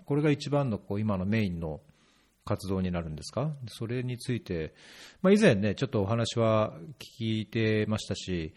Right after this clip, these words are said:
Twitterとかでも、あの、たまに拝見してますけども、これはとっても面白い、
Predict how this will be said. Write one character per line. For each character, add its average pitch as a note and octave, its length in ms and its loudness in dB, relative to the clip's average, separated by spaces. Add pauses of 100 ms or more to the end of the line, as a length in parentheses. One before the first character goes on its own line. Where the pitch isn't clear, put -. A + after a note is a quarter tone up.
(300)
Twitter A#2 420 -2
と G#2+ 120 -2
か D#2+ 480 0 (240)
で G#2 140 -2
も、 E2+ 460 -2
あ G2 120 -6
の、 F2+ 320 -4
た G2+ 100 -6
ま F#2+ 120 -2
に F#2 60 -2
拝 F#2+ 160 -4
見 F#2 180 -4
し - 80 -14
て F#2 60 -8
ま F#2 100 -4
す - 100 -14
け F2+ 80 -8
ど D#2+ 80 -6
も、 D2+ 260 -10 (640)
こ - 140 -6
れ B2+ 260 0
は B2 180 0
と A#2+ 100 -2
っ - 20 -2
て - 140 -4
も C3 320 0
面 B2+ 160 0
白 C#3 240 2
い、 F#2 260 -2